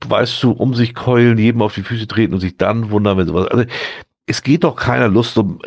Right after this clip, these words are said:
keiner los und macht das einfach aus bösem Willen. Das gibt's nicht.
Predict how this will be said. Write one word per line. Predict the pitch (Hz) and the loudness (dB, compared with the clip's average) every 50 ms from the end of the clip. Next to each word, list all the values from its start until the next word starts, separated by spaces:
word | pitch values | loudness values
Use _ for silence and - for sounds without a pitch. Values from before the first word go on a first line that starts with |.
| - | -8
keiner | - - 131 113 | -4 -2 0 2
los | 110 117 135 135 - | 4 4 2 2 2
und | 127 107 | 0 0
macht | 110 110 - - | 0 -4 -2 -2
das | 113 98 - | -2 -2 -2
einfach | - - 110 104 - 95 | -2 -2 -2 -2 -2 -2
aus | 90 90 - | -2 -2 -4
bösem | - 98 92 90 78 87 82 - | -2 0 0 0 0 -2 -4 -4
Willen. | 76 69 69 78 _ _ _ - | -4 -6 -6 -8 _ _ _ -2
Das | 107 110 - - _ _ - | -2 -2 -2 -10 _ _ -2
gibt's | - 120 120 - - - - - | -2 -2 -2 -4 -14 -14 -12 -10
nicht. | - - - - - - - | -8 -8 -8 -8 -10 -14 -16